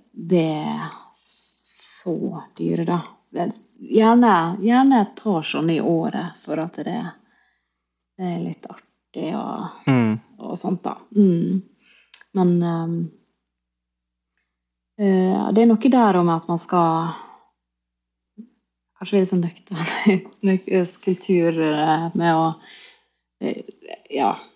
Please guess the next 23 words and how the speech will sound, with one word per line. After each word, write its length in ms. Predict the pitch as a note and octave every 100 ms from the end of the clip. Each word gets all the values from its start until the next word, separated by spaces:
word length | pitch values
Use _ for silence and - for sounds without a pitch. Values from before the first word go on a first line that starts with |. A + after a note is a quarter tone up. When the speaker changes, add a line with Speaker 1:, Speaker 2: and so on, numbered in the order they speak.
| _ -
Speaker 1:
det 640 | G3+ - _ _ - F#3 F3+
viktigere, 1300 | - - _ _ _ _ _ - G3 D#3+ D#3 D#3 -
altså 180 | E3+
dette 200 | F3 F3+
med 140 | F#3 F3
at 60 |
kaffebarene 680 | - F3+ - E3 E3 D#3+ D#3+
skal, 520 | - D#3+ D#3+ D#3+ D#3+ - _ _ _ _ _ _ F3+
ehm, 600 | E3 D#3+ D#3+ D#3+ D#3+ D#3+ _ _ _ _ _ _ _ _ _
skal 160 | - -
overleve 640 | F3+ F3 F3+ F#3+ G3 E3
og 440 | D#3+ D#3 D#3 D#3 D#3
ha 160 | F3
det 760 | E3+ D#3+ D#3+ D#3 D#3+ E3 E3+ F3
godt, 600 | F3 E3+ _ _ _ -
eh, 320 | F3+ E3 D#3+
på 80 | D#3+ E3+
en 60 |
måte 280 | D#3+ D#3+ E3
god 240 | F3 F3+ E3+
kaffe 360 | F3 - -
til 100 | -
folket. 600 | F3 F3+ E3 - _ D#3